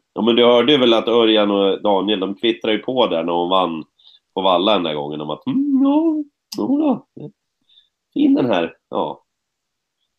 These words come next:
Och apropå Örjan, det där med ryggen var inget bra.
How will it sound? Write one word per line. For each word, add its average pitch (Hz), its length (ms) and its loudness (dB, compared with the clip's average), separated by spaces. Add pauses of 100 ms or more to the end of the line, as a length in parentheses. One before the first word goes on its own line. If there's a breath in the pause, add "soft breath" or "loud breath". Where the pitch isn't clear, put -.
Och 143 120 4
apropå 147 280 0
Örjan, 123 680 2 (800)
det 117 80 -6
där 123 80 0
med 127 240 -2
ryggen 107 420 0
var 85 120 -8
inget 80 160 -12
bra. 76 260 -12